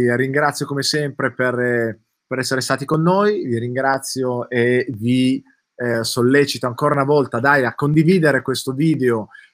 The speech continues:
lo vedranno, eh, i vostri amici, i vostri contatti, eh, stasera, domani, nei prossimi giorni, nelle prossime settimane.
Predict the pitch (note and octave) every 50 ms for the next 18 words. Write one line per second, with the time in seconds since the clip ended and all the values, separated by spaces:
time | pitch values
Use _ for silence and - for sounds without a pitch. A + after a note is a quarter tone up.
0 | _ - B2 A#2 B2 B2 C3 C#3 C#3+ C#3+ C#3+ C#3 C3+ C3 C3 B2 B2 A#2+ A#2 -
1 | B2+ A#2+ A#2 A#2 A2+ A2+ A2+ A2 - - B2 A2+ C3 C#3 C3+ - - - C3 C3+
2 | C3 B2+ B2 B2 C3+ D3+ E3+ D#3+ D#3+ - - A#2 A2+ A2+ G#2+ G#2 A#2 A#2+ A#2+ -
3 | - A#2+ A#2+ - B2 B2 A#2 A2 - - D#3+ D#3 C#3+ C#3 - _ - - A#2+ A2+
4 | G#2+ - _ - - - _ _ _ _ C3 B2 A#2 A#2 A2+ A2 G#2+ G#2 - -
5 | B2 - - D3 D#3+ D#3 C3+ B2+ A2+ A#2+ A#2+ B2+ C3+ C#3+ D3 C#3+ C3+ C3 B2 A#2+
6 | A#2+ - - C3+ C3 - C3 B2+ B2 A#2 D3 C#3+ C3 A#2+ A#2+ - - C#3+ C3+ -
7 | C#3+ C#3 - - D#3+ - - F3 F3 F3+ F#3 F#3+ F#3+ G3+ G#3 G#3 G#3